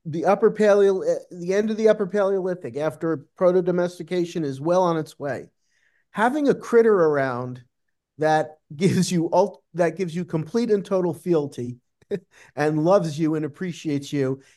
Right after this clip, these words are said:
and is doing whatever kinds of behaviors, sitting in your lap,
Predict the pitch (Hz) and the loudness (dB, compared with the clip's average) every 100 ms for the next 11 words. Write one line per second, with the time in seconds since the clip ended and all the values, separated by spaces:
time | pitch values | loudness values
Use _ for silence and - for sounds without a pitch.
0 | - 160 170 143 202 196 190 214 247 233 | -6 0 0 0 2 2 4 4 4 0
1 | 233 208 175 165 160 143 117 110 240 233 | -2 0 -2 -2 -2 -4 -8 -10 -6 -4
2 | 233 214 196 175 175 | -2 0 0 0 0